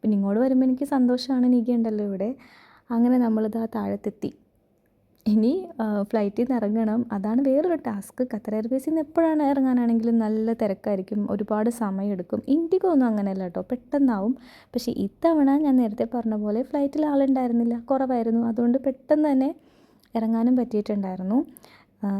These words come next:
ഇറങ്ങിയപ്പോഴാണെങ്കിൽ എൻ്റെ ഒരു ഫ്രണ്ട് ഷെറിൻ അവിടെ ഉണ്ടായിരുന്നു. ഷെറിൻ ഇവിടെ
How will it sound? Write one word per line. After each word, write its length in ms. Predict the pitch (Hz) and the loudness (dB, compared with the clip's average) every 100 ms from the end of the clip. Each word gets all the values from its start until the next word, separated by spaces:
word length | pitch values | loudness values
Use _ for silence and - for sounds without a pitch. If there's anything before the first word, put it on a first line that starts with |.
| 208 | -2
ഇറങ്ങിയപ്പോഴാണെങ്കിൽ 760 | 220 226 233 285 254 233 220 233 254 | 0 0 2 2 4 2 2 2 2
എൻ്റെ 140 | 233 220 | 2 0
ഒരു 80 | 233 | -2
ഫ്രണ്ട് 300 | 233 214 208 226 | -2 0 0 -2
ഷെറിൻ 280 | - 208 214 226 | -2 0 0 0
അവിടെ 180 | 208 202 | 0 -2
ഉണ്ടായിരുന്നു. 420 | 190 180 180 190 233 | -2 -4 -4 -2 -2
ഷെറിൻ 220 | 240 220 220 | -2 0 0
ഇവിടെ 160 | 220 | 0